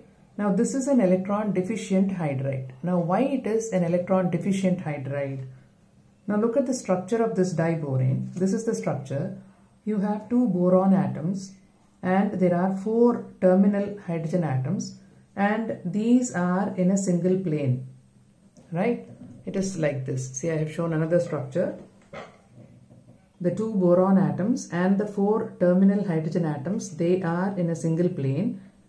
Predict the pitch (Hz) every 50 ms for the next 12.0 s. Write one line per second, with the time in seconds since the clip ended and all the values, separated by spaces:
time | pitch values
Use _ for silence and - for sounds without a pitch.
0 | _ _ _ _ - - 208 226 240 254 262 - - 180 185 190 185 190 190 196
1 | 196 190 - - - 233 240 254 262 208 202 190 185 190 202 190 202 190 180 160
2 | 151 - - 180 190 220 233 - - - - - _ _ _ 180 160 156 156 180
3 | 185 196 233 240 - - - 165 170 180 202 196 - 160 156 156 160 165 160 151
4 | 127 185 185 - - 143 131 127 - - - - - - _ _ _ _ _ _
5 | _ _ _ - 190 185 185 180 - 220 247 294 302 294 - - 220 233 202 196
6 | 190 180 - - 190 180 180 170 160 160 185 190 196 190 185 160 - - 160 156
7 | 160 160 156 185 233 254 - - - - 143 131 180 180 175 - - 233 226 214
8 | 180 160 139 131 127 127 123 - 156 190 - - - - - - _ _ _ _
9 | _ _ _ _ _ - 180 190 196 196 180 - 202 220 247 294 302 - - -
10 | 196 196 202 220 233 - 185 180 175 180 180 190 190 175 160 147 131 127 180 214
11 | 240 - - 175 165 165 156 156 156 156 156 151 156 196 359 - - - -